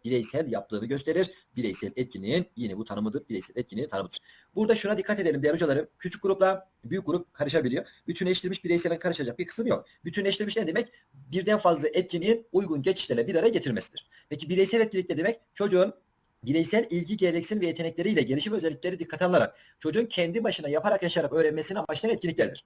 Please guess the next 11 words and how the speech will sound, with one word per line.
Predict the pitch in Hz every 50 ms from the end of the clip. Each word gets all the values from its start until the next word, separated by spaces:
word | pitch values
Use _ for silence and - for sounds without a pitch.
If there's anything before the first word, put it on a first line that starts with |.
| _ _ _
Bunlarda | - - - 107 165
sıkıntı | - - - 151 - 117
yok. | 92 - _ _ _ _ - - - - _ _
Küçük | - 147 139 - 214 -
grupla | 226 240 208 226 220 185
büyük | 202 208 208
grup | 208 214 214 -
karışabiliyor. | 143 139 - - - 285 214 98 80 - _ _ _ -
Unutmayın | 170 220 226 226 233 196 165
değerli | 170 165 180
hocalarım, | 190 - 151 117 113 117 - -